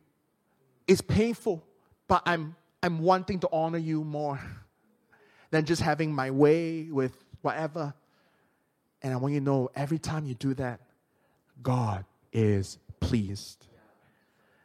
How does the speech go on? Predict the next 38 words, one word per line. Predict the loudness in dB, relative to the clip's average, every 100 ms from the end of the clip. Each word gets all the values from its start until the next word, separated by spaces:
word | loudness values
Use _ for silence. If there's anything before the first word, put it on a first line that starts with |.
| _
And | -8 2
so | 8 8 8 0 -12 _ _ -2
maybe | 4 6
Pastor | 4 0
Kat | 0 0 0
didn't | 0 0
get | 2 2
two | 2
hundred | 4 2
thousand | 2 0 0
per | -2
annum, | -2 -2 -4 -6 -12 _ _ _ _ _
but | 0
what | 6 6
she | 4 2
didn't | 6 6 8
know, | 6 4 0 -10 _
I | -4
believe, | 0 2 2 0 -4 -2
right | 2 2
up | 2 -2 0
there | 0 0 -2 -6 -12 -6
in | -2
the | 0
presence | 0 0 0 -2
of | -8 2
God | 4 4 0 -6 -20 -20 -6
was | -2 -2
a |
big | 4 4 4
smile | -2 -4 0 0
on | 0
the | -6
Father's | -4 -6 -6 -8
face, | -8 -8 -4
going | -4 -2
like, | -4 -4
"Wow, | -2 0 -2 -6